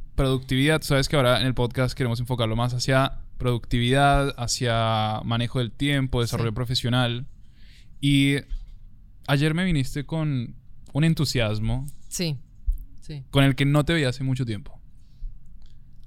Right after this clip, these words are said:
Speaker 1: Donde me contaste un poco sobre unas herramientas que estás utilizando, eh, te metiste un chip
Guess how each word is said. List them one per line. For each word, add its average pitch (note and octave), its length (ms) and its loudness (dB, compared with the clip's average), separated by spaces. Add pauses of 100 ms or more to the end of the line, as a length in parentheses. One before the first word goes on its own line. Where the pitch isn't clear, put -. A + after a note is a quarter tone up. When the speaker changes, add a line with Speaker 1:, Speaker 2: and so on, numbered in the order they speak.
(140)
Speaker 1:
Donde C3 200 6
me C3 120 6
contaste C3 440 4
un C3+ 60 0
poco D3 220 4
sobre D3+ 460 4
unas A#2+ 240 -4
herramientas C3 480 2
que - 60 -8
estás B2+ 200 -2
utilizando, E3+ 1000 0 (640)
eh, A2+ 300 -4
te B2 80 -4
metiste C3 320 -2
un D3+ 60 2
chip F3 300 0